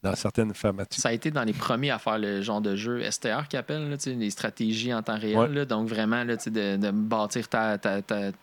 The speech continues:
Speaker 2: ton, ton armée, puis tes, tes, tes, tes bâtisses qui te permettent de construire des
Speaker 1: Exact.
Speaker 2: unités, puis après ça, attaquer quelqu'un d'autre. Ça a été dans les premiers à faire ça. Ça a été vraiment des pionniers là-dedans.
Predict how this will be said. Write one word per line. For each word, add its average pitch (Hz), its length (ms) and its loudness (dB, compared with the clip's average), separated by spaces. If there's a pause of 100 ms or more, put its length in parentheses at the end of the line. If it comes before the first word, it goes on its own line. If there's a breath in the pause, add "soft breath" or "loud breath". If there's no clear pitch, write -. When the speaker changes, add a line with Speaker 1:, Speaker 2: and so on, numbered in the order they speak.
Speaker 2:
ton, 104 220 0
ton 113 260 2
armée, 120 520 2
puis - 120 -10
tes, 104 280 2
tes, 101 180 -2
tes, 104 280 -2
tes 110 140 -2
bâtisses 110 460 0
qui - 100 -12
te - 60 -20
permettent 110 280 2
de 101 220 0
construire 104 420 -2
des 113 180 2
Speaker 1:
Exact. 104 240 4
Speaker 2:
unités, 127 140 2
puis 117 100 0
après 107 160 -2
ça, 120 100 0
attaquer 113 260 -2
quelqu'un 107 240 -2
d'autre. 123 140 0
Ça 123 60 0
a - 20 0
été 139 120 -4
dans 135 80 0
les 110 100 0
premiers 117 320 2
à 117 60 2
faire - 180 0
ça. 127 100 -2
Ça 120 80 0
a 107 40 0
été 110 100 -2
vraiment 110 220 2
des 120 100 4
pionniers 110 300 2
là-dedans. 104 260 2